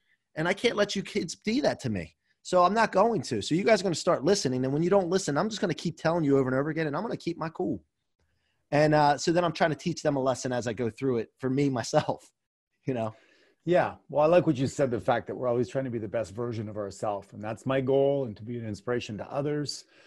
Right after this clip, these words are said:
Speaker 2: But I wanna unpack a little bit the reason that people don't say, "I'm great" or "I'm awesome." And the shame that we live in, in a society of not being enough.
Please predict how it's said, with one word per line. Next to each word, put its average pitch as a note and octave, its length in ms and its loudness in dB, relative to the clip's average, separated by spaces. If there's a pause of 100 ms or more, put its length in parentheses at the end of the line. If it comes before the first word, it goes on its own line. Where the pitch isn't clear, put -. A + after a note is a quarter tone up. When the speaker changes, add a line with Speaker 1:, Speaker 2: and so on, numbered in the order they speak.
(260)
Speaker 2:
But D3 100 4
I D3+ 40 6
wanna G3 340 2
unpack D#3+ 520 0
a D3+ 40 -2
little D3 260 2
bit B2+ 280 2
the B2+ 400 -2
reason C3+ 420 0
that A2 180 -4
people B2 260 -2
don't A#2 340 -4
say, A2+ 200 -4 (100)
"I'm A#2 240 -6
great" A2+ 380 -4
or G#2+ 120 -2
"I'm G2+ 120 -8
awesome." G2+ 540 -6 (720)
And A#2 580 -6
the C3 100 4
shame E3+ 680 0
that A2+ 180 -2
we B2+ 100 -2
live C3 280 0
in, B2+ 160 0 (180)
in B2+ 240 -4
a G#2+ 60 -6
society B2 680 -6
of G#2+ 200 -8
not B2 280 -4
being C#3 260 -2
enough. G#2+ 480 -8